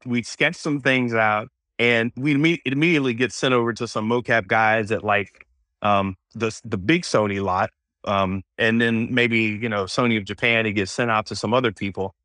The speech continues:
And it was basically a bunch of proof of concept stuff. And it was just a really fast process.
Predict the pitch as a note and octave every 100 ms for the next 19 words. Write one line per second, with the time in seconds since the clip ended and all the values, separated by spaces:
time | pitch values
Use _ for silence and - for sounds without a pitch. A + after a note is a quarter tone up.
0 | _ _ _ A2+ A2 G#2+ G#2+ - D#3+ C#3+
1 | F3+ F#3+ - B2+ C3+ B2 G2 - D3 B2
2 | - C3+ C#3 - F2+ - - E2+ - _
3 | _ _ _ _ _ - B2 A#2 A2+ A2+
4 | C3+ D3 C3+ D#3 - A2+ A#2+ D#3+ D#3+ C#3
5 | - C3 C3 - - A#2+ C3+ A2 F2+ F2
6 | -